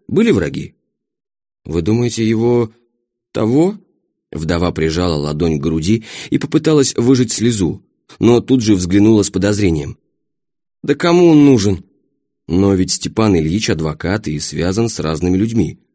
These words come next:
Среди них могут быть недоброжелатели. Ничего необычного в последнее время не замечали? Может, он нервничал?» «А он всегда нервничает.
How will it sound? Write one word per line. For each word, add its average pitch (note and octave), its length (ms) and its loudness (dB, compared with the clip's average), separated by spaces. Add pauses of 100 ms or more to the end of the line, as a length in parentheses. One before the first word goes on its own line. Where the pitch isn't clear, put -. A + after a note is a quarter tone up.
(260)
Среди B2 280 0
них D#3 240 4
могут F#2 240 0
быть F2+ 260 -2 (240)
недоброжелатели. G2 960 -2 (440)
Ничего G#2 320 0
необычного A#2 680 0
в - 20 -6
последнее A2 400 -2
время G2+ 200 2
не F2+ 100 0
замечали? C#3 500 0 (300)
Может, B2 320 2
он G#2+ 180 4
нервничал?» A#2+ 640 2 (560)
«А - 120 -4
он C#3+ 100 4
всегда B2+ 360 0
нервничает. G2 600 -2